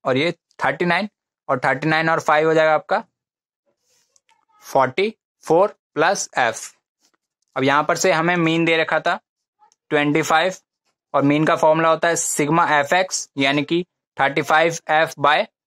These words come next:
plus नाइन फ़ोर्टी upon फ़ोर्टी फ़ोर प्लस एफ।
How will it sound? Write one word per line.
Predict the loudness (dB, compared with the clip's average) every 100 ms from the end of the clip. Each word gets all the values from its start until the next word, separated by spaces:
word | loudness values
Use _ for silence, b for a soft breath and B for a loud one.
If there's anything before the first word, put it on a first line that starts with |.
| _ _ _ _ _ -2
plus | 0 0 -4 _ _ _ _
नाइन | -2 0 2 2
फ़ोर्टी | 2 2 -2 -6 -6 _ _ _ _ _ _ _ _ _ -6
upon | -4 2 2 2
फ़ोर्टी | 2 2 2
फ़ोर | 0 0 2
प्लस | 0 -2 -2
एफ। | -2 -2 -6